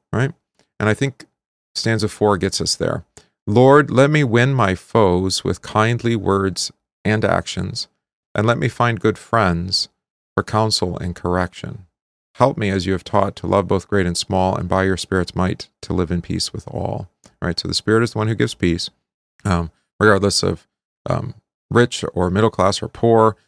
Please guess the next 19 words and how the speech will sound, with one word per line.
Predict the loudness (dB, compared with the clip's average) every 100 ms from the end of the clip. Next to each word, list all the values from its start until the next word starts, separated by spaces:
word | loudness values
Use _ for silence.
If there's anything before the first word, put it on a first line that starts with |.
| _ _ -2
or, | 0 2 0
um, | -2 -6 0
great | 2 4 0
or | -6
small, | -2 0 0
significant | -2 -4 -6 -6 -6 -2
or | -2
insignificant, | -2 -4 -6 -6 -6 -6 -6 -8 _ _ _ _ -6
right? | -2
What | -2
do | 0
we | 0
want? | 0 -4 -6 _
Good | -2 -2 -2
friends | -4 0 2 2 -2 -4 -6 -8 _ _
for | -4
two | 0 0
things. | 2 0 -2 -6 -14 _ _ _ _
Counsel, | -2 2 2 0 0 0 -2 -6